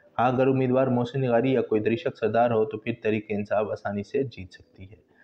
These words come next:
दरीशक सरदारों की बात आई तो दरीशक कबीले के चीफ नसरुल्लाह दरीशक, उनके तमाम बेटों और एक भांजू ने भी इस हलके से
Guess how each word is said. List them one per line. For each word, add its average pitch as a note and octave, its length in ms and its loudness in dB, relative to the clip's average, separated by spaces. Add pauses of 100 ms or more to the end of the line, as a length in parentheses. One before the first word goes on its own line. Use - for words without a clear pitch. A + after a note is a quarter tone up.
(280)
दरीशक C#3 480 0
सरदारों A#2+ 460 0
की F#3 120 0
बात G#2+ 320 0
आई F#2+ 180 0 (300)
तो A2 60 2
दरीशक A#2 400 -2
कबीले A2+ 300 2
के A#2 140 -2
चीफ A#2 300 -2
नसरुल्लाह A2+ 380 -2
दरीशक, A2+ 400 -2
उनके A#2 380 -8 (120)
तमाम A#2 360 0
बेटों A2 340 -2
और G#2+ 160 -2
एक G#2+ 160 -2
भांजू A#2 240 -2
ने G#2+ 160 0
भी G#2+ 240 -4
इस - 140 -8
हलके G2+ 260 -4
से G#2 180 -2